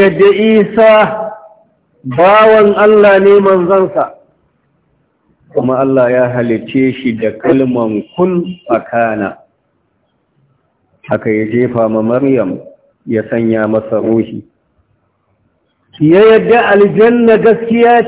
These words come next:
ce, ba yana ɗanɗan ko shakka ba. Ya yi aiki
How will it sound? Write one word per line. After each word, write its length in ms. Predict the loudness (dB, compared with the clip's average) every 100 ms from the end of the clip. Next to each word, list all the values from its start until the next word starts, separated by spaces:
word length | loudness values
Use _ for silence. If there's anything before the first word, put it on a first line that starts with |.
| -2
ce, 320 | -2 -6 -18 _ _ _ _ _ _ _ _ _ _ _ _ _ _ _ _ -10
ba 240 | -4 -2
yana 320 | -2 -4 -4
ɗanɗan 480 | -4 -6 -4 -6 -4
ko 160 | -4 -4
shakka 480 | -4 -8 -6 -6 -4
ba. 120 | -6 -8 _ _ _ _ _ _ _ _ _ _ _ _ -6
Ya 80 | -2
yi 120 | -2
aiki 560 | -2 -4 -4 -4 -4